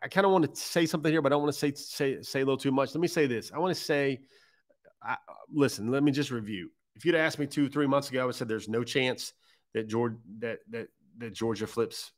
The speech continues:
Justice Haynes. Um, I can't say that anymore.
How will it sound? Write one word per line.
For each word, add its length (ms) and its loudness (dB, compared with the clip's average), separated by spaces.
Justice 400 -6
Haynes. 440 -2
Um, 460 -8
I 60 -6
can't 200 4
say 140 2
that 160 -4
anymore. 340 -12